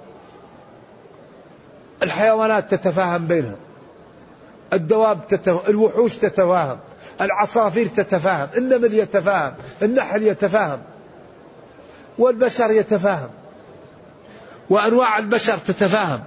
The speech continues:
واختلاف ألسنتكم وألوانكم.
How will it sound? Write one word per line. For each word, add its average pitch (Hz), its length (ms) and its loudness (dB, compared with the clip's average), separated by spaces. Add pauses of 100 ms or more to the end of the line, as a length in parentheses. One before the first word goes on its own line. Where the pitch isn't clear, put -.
(360)
واختلاف 202 520 2
ألسنتكم 214 880 2 (1200)
وألوانكم. 185 720 0